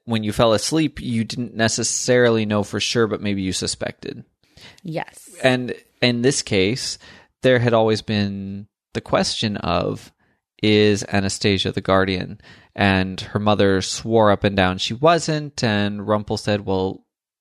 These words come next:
Speaker 1: I believe she is," or he thought that someone else believed she was, or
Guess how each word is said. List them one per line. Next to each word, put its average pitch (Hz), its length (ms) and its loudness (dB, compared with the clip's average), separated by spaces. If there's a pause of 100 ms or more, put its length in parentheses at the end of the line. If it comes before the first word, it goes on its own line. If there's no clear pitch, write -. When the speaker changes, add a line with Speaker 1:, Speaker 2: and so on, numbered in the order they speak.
(120)
Speaker 1:
I 107 80 2
believe 101 260 0
she 104 240 -2
is," 135 420 4
or 101 300 2
he 104 240 -8
thought 98 380 0
that - 220 -4
someone 98 280 -4
else 107 180 0
believed 113 380 0
she - 180 -2
was, 107 680 2
or 90 380 -6